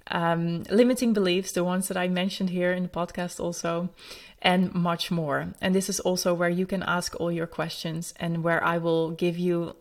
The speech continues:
a lot of fun exercises for my coaching practice to do, so you can really go beyond your usual way of thinking, so you can make an actual change to your life.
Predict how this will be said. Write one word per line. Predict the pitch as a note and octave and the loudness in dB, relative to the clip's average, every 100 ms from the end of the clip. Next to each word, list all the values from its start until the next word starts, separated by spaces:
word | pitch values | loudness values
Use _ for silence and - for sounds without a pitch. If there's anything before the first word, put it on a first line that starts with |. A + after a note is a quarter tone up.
| - | -8
a | E3+ | -2
lot | E3+ A3 | 4 4
of | A#3 | 4
fun | - G3+ F#3+ F#3 _ | 2 2 2 -4 _
exercises | G3 F#3+ F3+ - E3+ E3+ E3+ - | -2 -2 -6 0 0 0 -4 -4
for | F3 | -2
my | E3 | -4
coaching | - F3+ F3+ E3+ | 2 0 2 -4
practice | - D#3 - D#3+ | -4 -6 -6 -8
to | - | -6
do, | D#3+ D#3+ - - - | -4 -6 -8 -16 -18
so | - - | -4 0
you | G#3 | 2
can | G3+ F#3 | 2 2
really | G3 G3 | 2 2
go | E3+ E3 E3 | 2 2 2
beyond | D#3+ E3 D#3 D3+ D#3+ | 2 0 0 0 -2
your | D#3 D3+ | -2 -2
usual | D#3 F3+ F#3+ - D#3 | 2 2 2 0 0
way | D#3 D3+ | 0 -2
of | D3+ | -4
thinking, | D3+ D3+ D#3 D#3+ E3 - - - | -8 -6 -6 -6 -8 -14 -20 -20
so | - F#3+ | -2 2
you | F#3 | 2
can | G3 | 2
make | F3+ E3+ | 2 2
an | F3+ - - | 0 -6 -6
actual | E3 D#3 - D#3+ D3+ - | -6 -4 -4 -2 -2 -2
change | - E3 D3+ D3+ | 0 0 0 -4
to | - | -6
your | C#3+ D3+ | -4 -2
life. | C#3 - - - | -4 -6 -10 -18